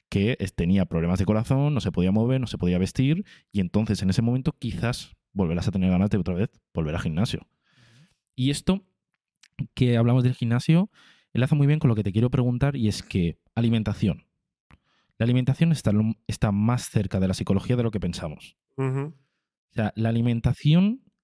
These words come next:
Speaker 1: y el cerebro, o sea, n-, n-, es, es, es un mundo, eh, muy, muy abierto. ¿Hasta qué punto? O sea,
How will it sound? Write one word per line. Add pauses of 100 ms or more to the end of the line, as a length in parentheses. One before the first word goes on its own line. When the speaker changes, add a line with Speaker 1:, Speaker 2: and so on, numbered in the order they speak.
Speaker 1:
y
el
cerebro, (400)
o
sea,
n-,
n-, (520)
es,
es,
es
un
mundo,
eh,
muy,
muy
abierto. (880)
¿Hasta
qué
punto?
O
sea,